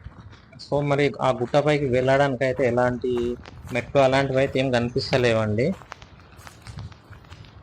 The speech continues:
ఇక్కడ చూడొచ్చు, నార్మల్, ఇక్కడ నేను ఒకసారి పైన మీకు చూపిస్తున్నాను కదా, ఇప్పుడు మనమైతే అక్కడికి వెళ్ళవలసి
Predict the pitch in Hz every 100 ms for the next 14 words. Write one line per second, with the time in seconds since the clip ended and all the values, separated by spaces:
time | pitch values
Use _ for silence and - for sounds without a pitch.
0 | - - - - - - - - - 123
1 | 120 120 123 120 - 143 123 123 120 123
2 | 127 117 117 117 117 113 110 131 - 120
3 | 117 120 120 120 117 113 127 117 - 120
4 | 123 120 - 117 110 110 139 - - -
5 | - - - 120 117 120 127 127 135 -
6 | 117 104 117 117 110 113 113 113